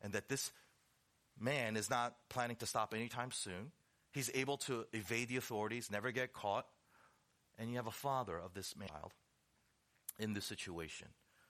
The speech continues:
seeing, "I gotta stop my son. What do I do?" And instead of giving him fish, he gives him a serpent. Instead of giving him an egg, he gives him a scorpion.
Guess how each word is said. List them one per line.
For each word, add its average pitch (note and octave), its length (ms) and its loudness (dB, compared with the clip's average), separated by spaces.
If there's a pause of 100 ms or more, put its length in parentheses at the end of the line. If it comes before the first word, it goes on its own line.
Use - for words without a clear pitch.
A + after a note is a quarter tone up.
(160)
seeing, A2 520 0
"I A2+ 80 -2
gotta G2 220 -4
stop - 260 -2
my F2 140 -10
son. D#2+ 360 -6
What A2+ 100 -8
do B2 100 -4
I G#2 80 -4
do?" F2+ 160 -14 (1080)
And G#2+ 100 0
instead D3 220 0
of A#2 80 -8
giving B2 240 -2
him G#2 340 -4
fish, - 400 -6
he G#2 80 -10
gives F#2 300 -6
him E2+ 260 -8 (640)
a - 60 -4
serpent. E2+ 400 -2
Instead B2+ 180 2
of A2 80 -4
giving A#2+ 180 0
him G#2 100 -2
an F#2+ 60 2
egg, F#2 100 -2
he F2+ 100 -10
gives F2+ 180 -10
him F2 200 -12
a - 40 -18
scorpion. D#2+ 560 -12